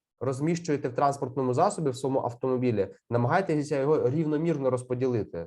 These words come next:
Так, ви не вантажівка, у вас всього дві осі, але навіть, е, на тій площині, на тому об'ємі, що ви маєте, розмістіть його,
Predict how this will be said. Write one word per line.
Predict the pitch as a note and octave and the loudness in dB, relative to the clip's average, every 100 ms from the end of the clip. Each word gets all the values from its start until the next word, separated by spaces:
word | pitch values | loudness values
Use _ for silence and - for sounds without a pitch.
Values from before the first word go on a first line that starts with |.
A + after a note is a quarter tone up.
| - | 2
Так, | D#3+ A#2+ | 2 4
ви | B2 | 2
не | F3+ | 4
вантажівка, | D3+ C#3 C#3 C#3+ B2+ - | 4 2 0 -2 -2 0
у | |
вас | B2 C3 | 2 2
всього | C3 B2+ | 0 0
дві | A#2 C3+ | 0 -2
осі, | - A#2 C#3+ F#2 - _ _ | -4 -4 -4 -4 -6 _ _
але | G#2 C3 | 2 4
навіть, | C#3 D3 D3+ - | 4 4 4 2
е, | A#2+ | -2
на | A#2+ B2+ C3+ | -2 0 0
тій | - D3 | 0 -4
площині, | C#3+ C#3+ - D3 C3+ | -2 -4 0 0 2
на | A2+ A#2 | 2 2
тому | C3+ C3 | 2 2
об'ємі, | A#2+ A#2+ B2+ A2+ A2+ | 2 2 2 0 -2
що | - | -4
ви | A2 | 0
маєте, | A2 F3 F3 A#2+ G2+ - _ _ | 2 4 4 2 -2 -4 _ _
розмістіть | A2+ A#2+ B2+ B2+ F3+ D3+ | 0 2 2 2 0 2
його, | C3 C#3 C#3+ A#2+ | 4 4 4 2